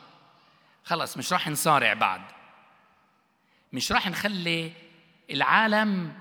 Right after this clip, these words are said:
يصارعنا عشان يشكلنا كيف يبده. راح نشبه المسيح. في واحد قال: "السماء مكان راحة مثل السبت". السبت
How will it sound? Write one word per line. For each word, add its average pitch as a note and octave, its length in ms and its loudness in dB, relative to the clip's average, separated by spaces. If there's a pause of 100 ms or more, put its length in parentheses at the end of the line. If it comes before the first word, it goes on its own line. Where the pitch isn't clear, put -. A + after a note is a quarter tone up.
يصارعنا F#3 560 2
عشان F#3+ 300 0
يشكلنا F3 600 -2
كيف - 280 -10
يبده. A#2 400 -10 (1300)
راح B2 160 -10
نشبه C#3+ 360 -8
المسيح. A#2+ 680 -8 (1160)
في C3 100 -14
واحد C#3+ 300 -6
قال: E3 160 -10
"السماء F3+ 640 -6 (1160)
مكان E3 380 -8
راحة E3+ 460 -4
مثل F3 300 -12
السبت". C3 640 -6 (2250)
السبت G3+ 540 -4